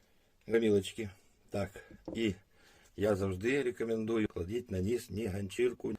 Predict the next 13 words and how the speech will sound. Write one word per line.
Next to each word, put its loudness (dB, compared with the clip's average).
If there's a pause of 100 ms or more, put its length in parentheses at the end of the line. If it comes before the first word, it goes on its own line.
(120)
ні 8
рушник, 8
нічого, 4
кладіть 4
сітку. 0 (1040)
Або 2
рибальську, 0 (260)
або -2
ту, -4 (960)
е, -4
радянську 4
авоську 4
ріжте. -2